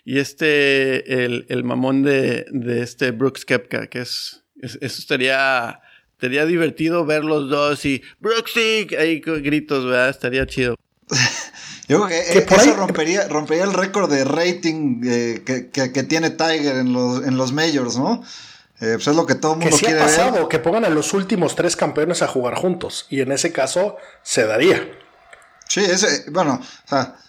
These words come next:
Speaker 2: Jonathan estaba hablando de que salieron el domingo en el último grupo, pero, pero claro que los podemos ver, eh, creo que me parece que mañana temprano se anuncian los grupos. Eh, p-,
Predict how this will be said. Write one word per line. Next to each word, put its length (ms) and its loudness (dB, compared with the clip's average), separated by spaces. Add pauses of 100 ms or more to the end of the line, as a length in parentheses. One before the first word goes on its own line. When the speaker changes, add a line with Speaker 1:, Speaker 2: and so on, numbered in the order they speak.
(160)
Speaker 2:
Jonathan 400 0
estaba 260 0
hablando 300 2
de 80 0
que 60 -2
salieron 420 2
el 140 0
domingo 400 0
en 60 0
el 120 -4
último 340 0
grupo, 320 -2
pero, 520 -2
pero 240 -4
claro 340 0
que 100 -6
los 140 0
podemos 400 0
ver, 140 2 (240)
eh, 500 -2 (100)
creo 140 2
que 80 0
me 140 0
parece 260 0
que 100 -2
mañana 440 0
temprano 600 -2
se 120 -2
anuncian 340 0
los 140 -2
grupos. 540 -2 (600)
Eh, 880 2 (960)
p-, 80 -10